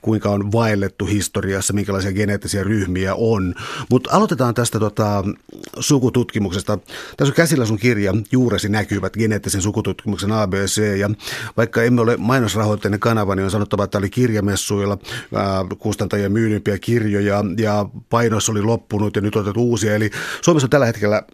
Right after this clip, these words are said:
suuri hinku siihen, että halutaan tietää geneettisestä sukututkimuksesta enemmän.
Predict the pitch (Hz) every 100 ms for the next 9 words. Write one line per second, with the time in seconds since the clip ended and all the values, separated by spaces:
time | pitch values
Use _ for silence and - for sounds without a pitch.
0 | - 160 160 127 101 107 107 101 - 101
1 | - _ - 92 87 123 113 101 101 101
2 | 107 107 104 98 - 110 110 107 107 117
3 | 104 98 92 101 107 110 104 101 104 104
4 | 104 101 - 120 110 104 101 92